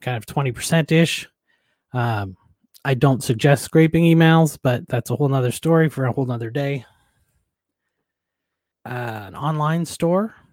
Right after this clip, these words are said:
You wanna ask everyone at checkout to be on your list. If you're not G D P R, uh, like you're in the United States or Canada or somewhere,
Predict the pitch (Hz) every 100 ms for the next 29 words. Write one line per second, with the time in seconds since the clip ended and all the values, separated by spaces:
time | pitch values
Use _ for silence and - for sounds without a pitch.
0 | _ 139 151 151 147 - _ 170 190 196
1 | - 175 175 165 160 - - 147 147 139
2 | - 127 127 135 135 120 143 214 - -
3 | 127 - 131 131 127 123 113 135 139 127
4 | 139 131 - 151 175 185 185 180 - 123
5 | 120 120 117 - 117 123 123 117 - 160
6 | 151 - 160 156 156 147 160 160